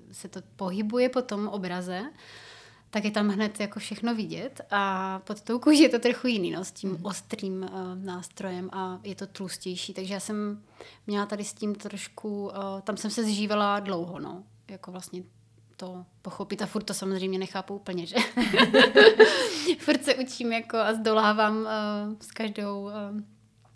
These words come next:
Speaker 1: s každou, s každým ty tetováním, eh, přicházím na to, že pořád ještě je co se učit, no.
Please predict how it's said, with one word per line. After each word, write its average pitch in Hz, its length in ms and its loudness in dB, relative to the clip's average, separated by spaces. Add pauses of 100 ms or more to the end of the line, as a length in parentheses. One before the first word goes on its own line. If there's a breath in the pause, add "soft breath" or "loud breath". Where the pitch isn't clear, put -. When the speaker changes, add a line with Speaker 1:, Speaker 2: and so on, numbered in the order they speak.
(140)
Speaker 1:
s - 60 -14
každou, 196 360 -6
s 196 180 -10
každým 208 260 0
ty 226 80 -2
tetováním, 202 720 0
eh, 196 640 -10
přicházím 196 500 -8
na 190 100 -6
to, 190 160 -14
že 190 160 -10
pořád 190 380 -14
ještě - 280 -16
je 185 60 -14
co - 140 -18
se - 180 -18
učit, - 360 -16
no. 170 180 -10